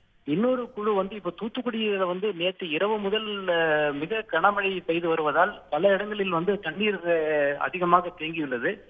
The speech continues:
So, அதனால அந்த பகுதியிலயும் வந்து இப்போ இன்னொரு, அ, தேசிய பேரிடர் மீட்பு குழு இப்போ அவங்க வந்து அங்க இது பண்ணிட்டு இருக்காங்க. இப்போ மீட்பு பணிகள்ல ஈடுபட்டு வராங்க. ஆ, இதை தவிர வந்து நாங்க இங்க கோஸ்ட் கார்டு and நேவி கிட்டயே நாங்க உதவி கேட்டிருக்கோம்.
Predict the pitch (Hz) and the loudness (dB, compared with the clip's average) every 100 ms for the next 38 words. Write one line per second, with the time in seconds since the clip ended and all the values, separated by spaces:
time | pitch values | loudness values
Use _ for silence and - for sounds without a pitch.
0 | - _ _ _ 208 165 170 208 208 170 | -20 _ _ _ 6 6 6 4 4 4
1 | 202 226 214 214 220 214 190 202 202 185 | 2 -2 -4 -2 0 2 2 0 -4 0
2 | 175 165 165 202 202 190 175 - - _ | 2 2 0 2 2 0 -2 -6 -16 _
3 | - 165 156 156 175 202 208 196 175 180 | -2 2 2 0 -4 -4 -4 -2 0 2
4 | 160 165 - 175 170 175 196 180 170 170 | 0 -4 -10 -8 -4 -2 0 -2 -2 4
5 | 156 160 160 156 175 156 147 143 131 131 | 4 4 -2 -2 2 2 2 0 0 -2
6 | 143 147 147 - 135 127 - - 135 147 | -6 -8 -8 -6 -2 -2 -4 -8 -2 0
7 | 135 151 185 180 151 156 156 156 143 131 | 2 0 -2 -4 -2 0 0 2 2 2
8 | 143 151 139 123 120 104 131 - - - | -2 -6 2 4 4 2 -6 -8 -14 -20
9 | _ _ _ _ 147 151 147 143 180 214 | _ _ _ _ 2 4 4 4 4 4
10 | 220 220 214 196 208 196 185 170 160 151 | 0 0 2 2 2 2 4 4 4 2
11 | 151 - - _ - 165 165 156 147 156 | 0 -6 -20 _ -6 0 2 4 0 -2
12 | 147 - 190 208 202 202 202 175 156 190 | -6 2 2 4 2 2 2 0 2 2
13 | 196 190 185 185 175 151 151 139 143 165 | 0 -4 -4 0 0 0 0 0 0 -2
14 | 160 147 131 117 135 | -2 -4 -4 -2 -2